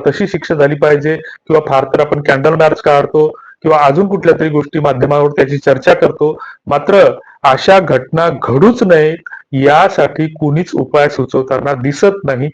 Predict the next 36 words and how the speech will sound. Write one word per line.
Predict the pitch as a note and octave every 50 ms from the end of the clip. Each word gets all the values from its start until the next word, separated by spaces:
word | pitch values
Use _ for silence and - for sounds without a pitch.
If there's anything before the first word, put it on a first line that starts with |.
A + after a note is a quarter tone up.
| - - - - -
औरंगाबादची | C3+ C3 C#3+ E3 F3 F3+ G3 G3 G3 F#3 F3+ - - G#3
घटना | F3 D3+ C3 - D#3+ E3
ज्यावेळेस | D#3 D3+ D3 C#3+ C#3+ D3 C3 A#2+ -
घडली, | D#3+ F3+ G3 F3+ C#3+ A#2+ A2+ - _ _ - - - - _ -
कारण | - E3+ G3 G3+ - -
आपण | C#3 C3+ - G#3 A3 G#3+
ज्या | G#3 G#3 G#3 G#3+ G#3+ -
समाजामध्ये | - - D#3 C#3+ D#3+ E3 E3 F3 E3+ E3+ D#3+ D#3+
बघतो, | D#3+ D#3 F3+ E3+
समाज | - - D3 D3+ D#3+ D#3
शहरी | - - D3+ C#3+ C#3+ D3+ D#3+
असो, | D3+ D3 C#3+ - D#3 D3+
ग्रामीण | C#3+ C3+ C3 B2+ C3 D3 D3
असो, | D3 C#3 - -
कुठलाही | F3 - F#3+ - F#3+ F#3+ F3 E3
असो, | C3+ A#2+ - C3+ B2 - - - - -
एक | E3 E3
सामाजिक | - - D3 C#3+ D3+ D#3 F3 -
सभ्यतेचं | - - D3 C#3 D3+ D3+ - D#3 - D#3+
वलय | D3 D3 D3+ D#3
घेऊन | D#3 D3 D3+ D3+
आपण | D3+ - - D3+
जगत | C#3+ D3 C#3 C#3+ C#3+ D3+
असतो. | C#3+ - - D#3 D3+ D3+ - - - - _ -
दुसरीकडे | C#3+ C#3+ C#3+ - E3 D#3+ E3 D#3+ E3 E3 E3+ - - _ _ -
आपण | D3 C#3+ - - G3 D#3 A#2 A2+ - _ - _ - _ -
आपली | C#3 C3+ - E3 -
सामाजिक | - - C#3+ B2+ C#3+ C#3+ D3 F3 F3 -
प्रतिष्ठा | - F3+ F3+ - - F#3 - - - G#3 G#3
घेऊन, | F#3 D#3 B2+ C#3 D3 D3+ B2
प्रतिष्ठेचं | - C3+ C3+ C3 - E3 - - E3+ D#3+ D#3+ - F3 C#3+ B2 B2
लेबल | B2 C3 C#3 D3 D3+ F#3+ A3 A#3+
घेऊन | A3+ D#3 D3+ D#3 D3+
आपण | D#3 C#3+ - - -
जगत | C#3 C3 C#3 C3+ D3+ D3 -
असतो | D3 - - - E3+ E3+ E3+